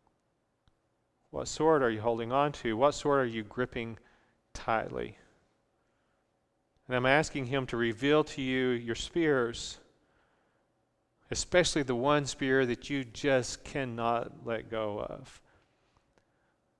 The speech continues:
Father God, in the name of Jesus, who is the Christ, I pray that your Spirit flow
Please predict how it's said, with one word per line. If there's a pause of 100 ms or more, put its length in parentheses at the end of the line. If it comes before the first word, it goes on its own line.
(240)
Father
God,
in
the
name
of
Jesus,
who
is
the
Christ,
I
pray
that
your
Spirit
flow